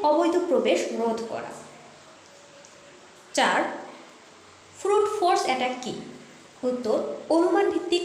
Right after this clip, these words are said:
পাসওয়ার্ড দিয়ে অ্যাকাউন্টে প্রবেশের চেষ্টা। পাঁচ, সাইবার বুলিং কীভাবে করা হয়? উত্তর, ডিজিটাল মাধ্যমে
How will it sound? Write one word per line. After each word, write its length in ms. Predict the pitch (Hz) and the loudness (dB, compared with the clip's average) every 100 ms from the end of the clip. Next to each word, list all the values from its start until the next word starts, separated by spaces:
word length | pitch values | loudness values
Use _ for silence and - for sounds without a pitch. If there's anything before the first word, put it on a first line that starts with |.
| - | 0
পাসওয়ার্ড 420 | 262 - 262 247 | 0 0 -2 -2
দিয়ে 320 | 214 202 - - - - | -6 0 0 -2 -6 -2
অ্যাকাউন্টে 640 | 247 262 254 240 403 403 | 0 0 0 0 0 0
প্রবেশের 480 | 302 240 240 240 240 | 0 0 0 -2 -4
চেষ্টা। 320 | 160 - - - - - - - - - - - - - | -6 -8 -10 -14 -16 -20 -20 -20 -20 -20 -20 -20 -10 -2
পাঁচ, 240 | 196 - - - - | 0 0 -4 -12 -6
সাইবার 460 | - 320 339 403 403 | 2 2 4 4 4
বুলিং 340 | 247 226 - 403 | 2 0 0 0
কীভাবে 300 | 349 - 262 | 2 2 0
করা 240 | - 190 | 0 -2
হয়? 200 | 196 190 - - - - - - - | -2 -6 -6 -14 -18 -20 -20 -20 -8
উত্তর, 320 | 240 233 240 - - - 226 | -6 0 0 0 -6 -8 -2
ডিজিটাল 420 | 311 370 392 349 | 0 2 2 2
মাধ্যমে 500 | 254 214 220 294 | 2 2 0 0